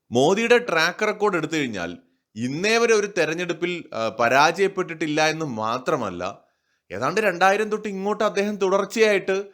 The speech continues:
ഒരു ഭരണാധികാരിയാണ്. ഒന്നുകിൽ ഗുജറാത്തിലെ മുഖ്യമന്ത്രി അല്ലെങ്കിൽ ഇന്ത്യയുടെ പ്രധാനമന്ത്രി. തുടർച്ചയായിട്ട് വളരെ പ്രധാനപ്പെട്ട അധികാരം, ആ,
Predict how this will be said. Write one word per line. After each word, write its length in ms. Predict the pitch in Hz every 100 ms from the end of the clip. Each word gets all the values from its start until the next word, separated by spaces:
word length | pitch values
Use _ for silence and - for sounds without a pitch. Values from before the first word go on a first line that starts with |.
| _ _ _ -
ഒരു 100 | 214
ഭരണാധികാരിയാണ്. 800 | 190 175 202 202 196 185 165 135
ഒന്നുകിൽ 300 | 110 113 202
ഗുജറാത്തിലെ 520 | 214 202 202 185 196
മുഖ്യമന്ത്രി 500 | 175 156 180 175 170
അല്ലെങ്കിൽ 340 | 156 160 160
ഇന്ത്യയുടെ 300 | 156 151 151
പ്രധാനമന്ത്രി. 680 | 147 135 135 135 120 92 87 - _ _ _ -
തുടർച്ചയായിട്ട് 960 | 143 175 208 - 262 240 208 160 175 180 - _
വളരെ 320 | 120 143 180 208
പ്രധാനപ്പെട്ട 720 | 196 175 175 190 190 185 185
അധികാരം, 760 | 165 151 170 175 175 180 190 196 _ _ -
ആ, 100 | 143